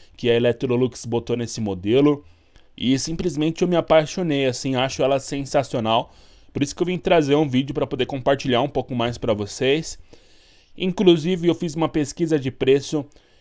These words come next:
Eu tentei aí achar o melhor preço do Brasil pra poder deixar um link de referência aqui na descrição pra vocês.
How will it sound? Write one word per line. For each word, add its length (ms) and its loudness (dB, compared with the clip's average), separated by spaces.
Eu 120 -2
tentei 400 0
aí 200 6
achar 380 4
o 60 2
melhor 320 2
preço 320 -4
do 100 -4
Brasil 640 2
pra 160 0
poder 240 -4
deixar 340 0
um 180 -2
link 300 -4
de 160 -6
referência 640 -4
aqui 160 -8
na 80 -4
descrição 580 -2
pra 160 0
vocês. 580 -2